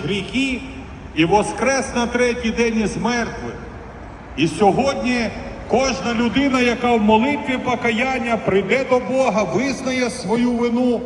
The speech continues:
отримає прощення гріхів і дар вічного життя. А саме головне, коли закінчиться земне життя, людина піде в небесне царство, тому що буде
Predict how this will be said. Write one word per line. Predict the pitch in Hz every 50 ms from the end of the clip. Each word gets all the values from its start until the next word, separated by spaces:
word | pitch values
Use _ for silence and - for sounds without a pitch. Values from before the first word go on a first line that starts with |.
| - - - - - - - - -
отримає | 147 160 175 - - 208 233 262 269 233 240 226 220 214 202
прощення | - - - - 233 269 277 277 262 - - - 226 226 226 240 226 196 -
гріхів | 175 190 226 214 - - 254 262 262 254 233 208 - - - - - - - - - -
і | 165 - 185
дар | - - 247 262 262 233 196 143
вічного | 175 233 269 254 - - - - 220 208 180 208 202
життя. | 156 143 202 180 - - 226 220 202 160 135 - - - - - - - - - - - - - - - -
А | 123 156 165
саме | - - - 269 285 277 254 262 262
головне, | 220 208 240 247 240 240 220 226 226 240 233 208 175 160 - - - - - - - - -
коли | - 180 208 233 262 247
закінчиться | 180 180 202 196 196 - 277 294 285 247 - - 269 254 - - 247 226 185
земне | - 220 220 226 226 247 277 277 254
життя, | 190 202 240 - - 262 254 247 240 226 202 - - - - - - - - - - -
людина | 117 147 190 220 - 269 277 285 269 269 254
піде | 202 - - 220 185 233 247
в | 233 214 196
небесне | 180 180 180 175 180 233 269 277 262 - - - 254 247
царство, | 262 - 330 254 254 247 226 202 - - - - - 127 123 107 95 - - - - - - - - - - - -
тому | - 185 208 233 262 269
що | 233 - 226 220 202
буде | 160 - 262 277 240 254 247 240